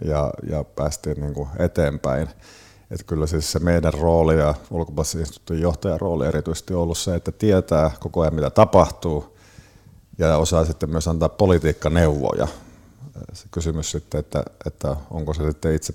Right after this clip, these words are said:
politiikkaa, niin, niin sitä se ei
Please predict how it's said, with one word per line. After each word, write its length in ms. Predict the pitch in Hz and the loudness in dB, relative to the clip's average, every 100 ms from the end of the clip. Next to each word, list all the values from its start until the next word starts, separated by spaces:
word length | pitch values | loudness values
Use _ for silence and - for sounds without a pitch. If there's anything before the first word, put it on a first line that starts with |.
| - | -2
politiikkaa, 840 | 87 82 78 67 71 _ - 62 67 | 2 2 0 -4 -4 _ -4 -4 -4
niin, 200 | 69 64 _ - - - - _ _ - | -8 -10 _ -20 -20 -20 -20 _ _ -6
niin 380 | 80 76 67 69 | -4 -2 -4 -2
sitä 260 | 87 98 | 4 6
se 160 | 92 87 | 8 8
ei 180 | 82 | 6